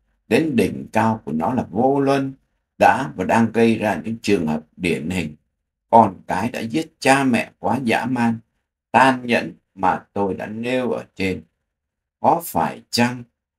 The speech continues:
là do cái di sản khốn nạn của Hồ Chí Minh đã làm cho cái xã hội chủ nghĩa Việt Nam ngày hôm nay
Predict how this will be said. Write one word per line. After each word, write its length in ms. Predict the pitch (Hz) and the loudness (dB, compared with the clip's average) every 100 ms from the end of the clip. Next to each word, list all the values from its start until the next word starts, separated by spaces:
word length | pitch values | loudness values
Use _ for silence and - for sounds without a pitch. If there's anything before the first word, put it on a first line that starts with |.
| _ | _
là 80 | 98 | -6
do 280 | 98 139 135 | -2 2 2
cái 200 | 156 147 | 0 -4
di 240 | 165 165 | -2 0
sản 380 | 147 - - - _ | 2 0 -2 -8 _
khốn 320 | - 151 175 | -2 -2 2
nạn 260 | 135 - - | 0 0 -6
của 140 | 78 | -10
Hồ 280 | 82 85 80 78 | -4 -4 -4 -2
Chí 200 | 131 127 | -2 0
Minh 240 | 107 110 - - | -2 -4 -12 -2
đã 120 | 113 123 | 0 4
làm 220 | 95 78 | 2 0
cho 160 | - 95 | -6 -6
cái 80 | 104 | -4
xã 200 | - - | -4 -4
hội 240 | 113 82 - _ _ _ _ | -4 -4 -8 _ _ _ _
chủ 240 | - 95 90 | -2 -2 -2
nghĩa 200 | 113 160 | -6 -4
Việt 240 | 117 - | -4 -6
Nam 300 | - 120 123 - _ _ _ | -2 -2 -2 -14 _ _ _
ngày 200 | 104 92 | 0 0
hôm 140 | 98 | -2
nay 220 | 117 117 | -4 -6